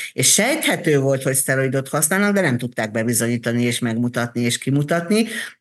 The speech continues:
Aztán egy edző összeveszett egy tanítvánnyal, nagyon sok pénzzel, és megjelent az amerikai dopingellenes szervezetnél, és hozta a tanítvány vizeletét, meg hozta magát a T H G-t, a tiltott szert, és mondta, hogy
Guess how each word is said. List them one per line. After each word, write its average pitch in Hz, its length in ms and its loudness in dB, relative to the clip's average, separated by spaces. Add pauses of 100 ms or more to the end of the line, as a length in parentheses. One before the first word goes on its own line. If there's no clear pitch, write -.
Aztán 285 360 2
egy 190 100 4
edző 160 380 4
összeveszett 139 640 2
egy 123 120 -2
tanítvánnyal, 143 720 2
nagyon 135 320 0
sok - 260 -4
pénzzel, 185 400 4
és 156 160 0
megjelent 123 480 0
az 123 120 2
amerikai 123 460 0
dopingellenes 123 580 0
szervezetnél, 147 680 2
és 127 140 -2
hozta 135 320 0
a 123 60 -2
tanítvány 127 540 0
vizeletét, 160 640 2
meg 131 160 -2
hozta 131 320 -2
magát 123 360 0
a 117 60 -2
T 120 100 -6
H 127 320 2
G-t, 117 220 -2
a 120 60 -2
tiltott 120 460 -2
szert, 196 280 0
és 143 140 -6
mondta, 131 260 -2
hogy 123 120 -2